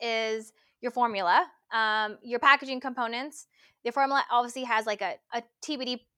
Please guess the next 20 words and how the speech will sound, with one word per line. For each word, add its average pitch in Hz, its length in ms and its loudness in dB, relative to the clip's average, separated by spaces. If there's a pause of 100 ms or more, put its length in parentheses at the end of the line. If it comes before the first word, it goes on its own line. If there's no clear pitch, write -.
(140)
price 220 240 -2
holder 220 320 -4
for 208 420 -4
your 208 160 -8
flavor 214 300 -6
system 196 340 -10
that 185 100 -6
we 208 100 -6
have 190 120 -10
yet 185 180 -6
to 202 80 -18
determine. 180 460 -14 (400)
Um, 214 260 -2
and 240 180 -2
then 240 360 -2
the 233 100 -4
manufacturing 226 640 0
and 208 80 -8
the 185 60 -8
labor. 120 340 -12